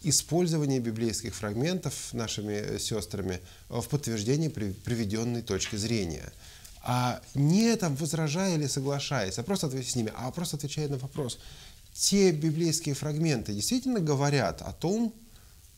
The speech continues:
что, ам, вот пытались доказать, э, сестры. А, мы, м, когда смотрим на Писание, а, на Священное Писание, а, мы как рыбки, которые находятся в одном аквариуме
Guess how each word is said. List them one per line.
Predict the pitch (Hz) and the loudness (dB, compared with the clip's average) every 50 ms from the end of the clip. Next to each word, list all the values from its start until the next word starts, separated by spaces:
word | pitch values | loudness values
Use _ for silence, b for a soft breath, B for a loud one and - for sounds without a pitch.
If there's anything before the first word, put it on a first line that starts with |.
| - - | -12 -8
что, | - - - - - - 151 143 151 151 151 139 - - | -4 -2 -2 -2 0 2 4 4 4 4 2 0 -2 -2
ам, | 117 120 113 107 104 101 98 95 95 95 95 92 92 95 98 101 101 101 | 0 2 4 4 4 2 2 2 0 0 0 -2 -4 -4 -6 -8 -6 -6
вот | 98 117 - | -6 -6 -6
пытались | - - - 120 117 117 95 | -4 -4 -2 -2 0 -2 -2
доказать, | 92 - - 85 95 98 95 - - - - - - - | -4 -4 -4 -4 -4 -4 -6 -8 -12 -18 -20 -18 -12 -10
э, | 87 85 87 | -10 -8 -8
сестры. | 85 - 80 71 - - - B B B B B B B - | -6 -6 -6 -8 -10 -12 -12 B B B B B B B 0
А, | 123 123 123 120 120 117 - | 2 2 4 4 2 2 0
мы, | - 131 139 160 202 233 247 240 226 - - - - - - | 0 2 4 6 6 6 6 6 6 2 -2 -8 -10 -4 0
м, | 131 139 139 135 135 135 135 - - - | 2 4 4 4 4 2 0 -4 -10 -8
когда | - - 139 139 175 160 | -6 -4 -2 0 2 2
смотрим | - - 180 170 156 - 143 147 | 2 2 2 0 0 0 0 -2
на | 143 | -2
Писание, | 143 165 160 - - 214 233 240 226 190 135 110 104 - - B B B B B B B B B B B - | 0 2 2 4 4 4 4 2 4 2 2 0 -2 -4 -8 B B B B B B B B B B B -2
а, | 127 123 123 120 117 117 | 0 2 2 2 2 0
на | 120 123 | 0 0
Священное | - - 139 - 160 147 143 143 | 0 2 2 2 4 4 4 2
Писание, | 143 147 151 - - 208 226 208 180 139 123 B B B B B B B B - | 2 2 2 2 2 4 2 2 0 0 -2 B B B B B B B B -2
а, | - 131 135 135 123 123 | 0 0 2 0 0 2
мы | 135 160 208 220 | 4 4 4 4
как | 214 - 196 185 - - - - - | 4 4 2 2 2 0 -4 -6 -2
рыбки, | - 165 180 220 247 - - - - - 143 | 0 2 4 6 4 4 2 0 -2 -2 0
которые | 143 - 135 139 143 170 165 165 165 | 0 2 0 0 2 2 4 4 4
находятся | 160 165 147 - - 175 165 147 143 139 - - 147 | 4 4 2 2 2 2 4 4 4 2 2 2 2
в | 139 | 2
одном | 147 151 151 208 240 262 240 | 2 2 4 4 4 6 4
аквариуме | 220 160 - - 135 147 135 120 107 98 90 85 82 73 - - | 4 2 2 2 2 4 4 4 2 0 -2 -6 -8 -8 -10 -12